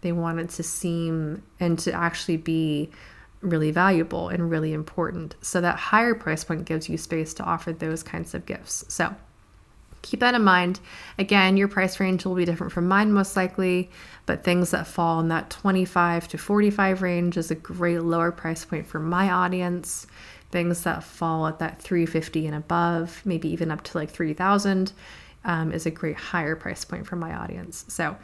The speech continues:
most orders in my shop, uh, f-, tend to be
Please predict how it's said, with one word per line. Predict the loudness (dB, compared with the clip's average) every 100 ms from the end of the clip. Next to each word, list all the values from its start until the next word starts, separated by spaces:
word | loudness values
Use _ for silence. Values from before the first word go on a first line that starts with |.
| -18 -18 -2
most | 4 8 8 6 4
orders | 2 4 6
in | 4
my | 4 2
shop, | 0 2 6 6 4 -4 -10 -4
uh, | -2 0
f-, | -2 -8 -18 -18 -14
tend | -10 0 4 4 4
to | 2
be | 2 2 2 4 4 2 0 -2